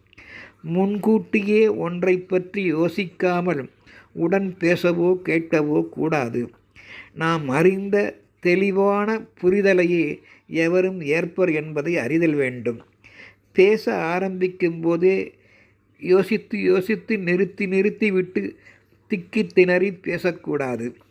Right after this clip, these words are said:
சிந்திக்கக்கூடாது. யோசித்து பின்பே பேசினால் பேச்சில் கேட்டலில் தடங்கள் எப்போதும் எவருக்கும் ஏற்படாது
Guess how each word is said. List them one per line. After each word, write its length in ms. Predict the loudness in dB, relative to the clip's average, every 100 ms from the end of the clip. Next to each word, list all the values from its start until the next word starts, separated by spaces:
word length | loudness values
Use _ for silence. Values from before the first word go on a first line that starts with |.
| _
சிந்திக்கக்கூடாது. 960 | -6 0 -2 2 2 2 -4 -4 -4 -4 -6 _ -20 -20 -20 -8
யோசித்து 760 | 4 6 6 2 -6 -8 _ -8 -8 -14 _ _
பின்பே 440 | -6 -6 2 6 6 4 -2
பேசினால் 640 | -2 -2 -2 -6 -6 -6 -10 _ _ _ _
பேச்சில் 500 | 2 4 2 -2 -2 -2
கேட்டலில் 640 | -2 0 2 0 2 0 -2
தடங்கள் 520 | -6 -2 -4 0 2 2 0
எப்போதும் 540 | -4 -4 -2 -2 -2
எவருக்கும் 580 | -4 -2 -2 -4 -8 -4
ஏற்படாது 640 | -2 -4 -2 -2 -2 -4 -6